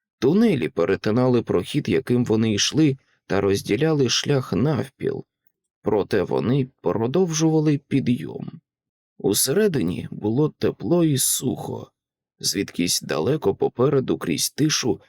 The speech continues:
долинало безперервне гуркотіння пічних механізмів. Брін боролась з панікою, яка, як вона відчувала, повільно наростала в ній. Гора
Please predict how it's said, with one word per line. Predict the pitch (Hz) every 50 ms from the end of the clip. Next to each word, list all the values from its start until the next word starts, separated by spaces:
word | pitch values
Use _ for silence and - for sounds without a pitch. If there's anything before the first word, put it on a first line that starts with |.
| _ _
долинало | - - 101 87 73 85 95 127 160 175 170 160 151 127
безперервне | 113 - - - - - - 131 - 127 156 160 151 143 139 127 104
гуркотіння | - - 87 78 - - - - - - 151 151 147 139 131 170 - -
пічних | - 92 - - - - 98 110 104 - -
механізмів. | 87 98 101 - - 120 147 156 120 80 69 - - 50 - - - - _ _ _ _ _ _ _ _ _ _ _ -
Брін | - 90 101 110 123 127 127 123 113
боролась | 107 110 117 120 127 131 127 120 110 - - -
з | 80 76 73
панікою, | - - 123 156 156 135 113 101 - - 67 67 50 50 - _ _ _ _ _ _ -
яка, | - 95 90 - - 196 190
як | 170 151 143 -
вона | 135 139 160 170 156
відчувала, | 139 131 - - - 87 101 156 180 180 170 156 135 135 _ _ _ _
повільно | - - - - 143 165 160 151 147 143 139
наростала | 143 147 165 175 175 170 - - - - - - 120 113 -
в | 143 135
ній. | 135 78 71 82 - - - _ _ _ _ _ _ _ _ _ _ _ -
Гора | 104 - - 92 90 85 85 113 131 131 131 -